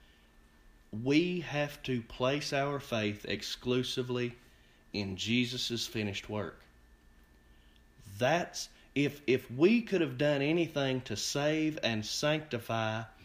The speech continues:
ourselves, if we could have done anything to overcome sin, to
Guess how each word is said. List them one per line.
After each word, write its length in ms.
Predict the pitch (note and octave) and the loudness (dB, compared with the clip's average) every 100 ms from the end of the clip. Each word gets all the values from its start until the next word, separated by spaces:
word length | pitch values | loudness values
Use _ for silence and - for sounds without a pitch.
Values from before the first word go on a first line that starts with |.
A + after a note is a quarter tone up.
| - - - | -20 -8 0
ourselves, 840 | A#2+ A#2 A2 - C3 A#2+ F#2+ F2+ | 2 2 0 0 2 2 -2 -4
if 160 | G#2 - | -8 0
we 120 | C#3+ | 0
could 160 | F3 F#3 | 2 0
have 180 | E3+ C3+ | 0 0
done 200 | D#3 D#3 | 0 2
anything 640 | D#3 E3+ D#3 C3 B2 A#2 - - - | 2 0 0 0 0 -2 -8 -20 -8
to 140 | - - | -4 0
overcome 680 | B2+ C#3+ D3+ D#3+ D3+ C#3+ C#3+ | 4 4 2 0 0 0 0
sin, 580 | A#2 - C#3 C3 G2 D#2+ - - - - - - - - - - - | -2 -2 0 0 -2 -6 -16 -20 -20 -20 -20 -20 -20 -20 -20 -18 -4
to 260 | B2+ A#2 | 2 2